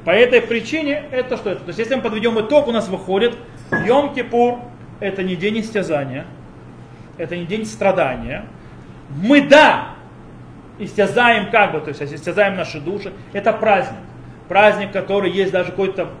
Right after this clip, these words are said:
параметр радости. Праздник, который есть возможное проявление, э, праздника, э, как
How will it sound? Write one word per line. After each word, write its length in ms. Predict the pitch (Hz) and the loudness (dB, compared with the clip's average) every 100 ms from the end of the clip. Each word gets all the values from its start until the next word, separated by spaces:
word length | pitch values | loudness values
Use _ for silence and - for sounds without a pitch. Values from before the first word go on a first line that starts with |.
| - - - | -14 -14 -4
параметр 480 | 185 185 190 214 202 | 0 0 0 2 2
радости. 640 | 190 202 190 143 - - - - - | 6 8 8 4 -8 -16 -18 -20 -10
Праздник, 380 | 160 190 202 202 | 2 4 4 -2
который 280 | 190 196 185 | -2 0 0
есть 180 | 190 185 | -2 -4
возможное 340 | 185 202 196 | -4 -4 -4
проявление, 1000 | 190 180 175 160 180 202 196 190 180 180 180 | -2 -2 -2 -2 0 0 0 -4 -4 -4 -6
э, 400 | 170 160 156 156 | -8 -6 -4 -4
праздника, 880 | 151 185 202 196 165 160 170 160 - - - - | -4 4 4 4 -2 -4 -2 -2 -6 -16 -18 -10
э, 300 | 151 151 147 | -6 -4 -2
как 360 | 175 165 - | 2 2 0